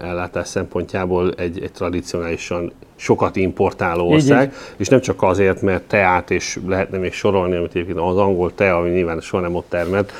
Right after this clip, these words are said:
Speaker 1: ö, az egy, az egy régebben luxus termék volt, ugye most már, ö, nem feltétlenül nevezném annak, de jól mutatja, hogy ennek az o-, ennek az országnak, ennek a szigetnek van egy, ö, élelmiszeri import, ö,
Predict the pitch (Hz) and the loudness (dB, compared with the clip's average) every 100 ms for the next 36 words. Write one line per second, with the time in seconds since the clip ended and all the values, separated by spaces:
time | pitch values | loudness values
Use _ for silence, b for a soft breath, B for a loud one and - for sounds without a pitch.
0 | B B B - 98 95 92 - 101 95 | B B B -2 0 2 2 2 4 4
1 | 92 92 90 92 95 95 104 101 95 95 | 2 0 0 0 -4 4 6 6 6 6
2 | 101 - 95 - 92 92 90 90 87 82 | 4 2 -4 0 2 2 0 2 0 0
3 | 92 85 90 - 90 85 87 85 85 85 | -2 -2 -4 -4 -4 0 0 0 -2 -4
4 | - - 87 85 87 80 92 85 82 85 | -10 -6 -4 -4 -6 -8 -8 -4 -4 -2
5 | 87 90 82 87 92 107 B B B - | -2 -2 -4 -2 0 0 B B B 0
6 | 104 113 110 - 90 - 95 95 90 85 | 6 6 6 4 2 2 4 4 2 0
7 | 85 92 87 90 85 90 95 - 95 87 | -2 -2 -2 -2 -2 0 0 0 -2 -2
8 | 90 85 87 - 104 92 - 90 - 90 | -2 -4 -4 -4 -2 0 0 -6 -4 -4
9 | 85 85 85 - 95 90 90 - 90 90 | -2 0 -2 0 0 0 -2 -2 -2 -2
10 | 82 - 85 80 - 85 | -2 -2 -2 -2 -4 -2